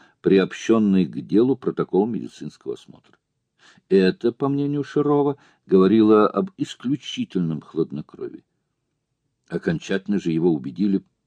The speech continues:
предложение Тани оплатить его услуги и оперативность. Ей не хватало только одного — профессионального опыта. Но, как и Таня, Шаров умел не спешить.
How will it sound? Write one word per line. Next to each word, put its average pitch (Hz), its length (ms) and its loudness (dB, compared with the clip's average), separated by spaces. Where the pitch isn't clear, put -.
предложение 107 640 2
Тани 98 440 2
оплатить 90 600 -4
его 69 220 -6
услуги 143 580 -4
и 107 100 -4
оперативность. - 1000 -8
Ей 139 240 -2
не 143 100 -4
хватало 139 420 -2
только 135 280 -6
одного — 123 640 -6
профессионального 127 1400 -2
опыта. - 520 -4
Но, 156 380 4
как - 280 -6
и 78 60 -10
Таня, 156 420 0
Шаров 107 580 2
умел 127 520 -2
не 82 280 0
спешить. - 840 -6